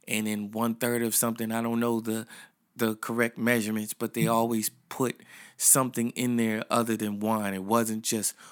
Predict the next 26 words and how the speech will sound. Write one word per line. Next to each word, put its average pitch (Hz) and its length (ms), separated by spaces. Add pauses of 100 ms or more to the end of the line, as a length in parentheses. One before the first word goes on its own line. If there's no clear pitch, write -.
(120)
wine 110 560
altogether. 101 840 (1600)
So 104 520
this 135 260
was 131 180
to 127 100
let 117 260
you 120 80
know 113 200
that 101 200 (160)
we 147 160
didn't 151 220
add 143 240
anything 107 580 (300)
to 117 100
this. 104 240
All 117 260
we 131 180
did, 120 460 (560)
all 120 280
the 127 100
servants 117 400
did 113 320
was 101 160
put - 320
water 113 380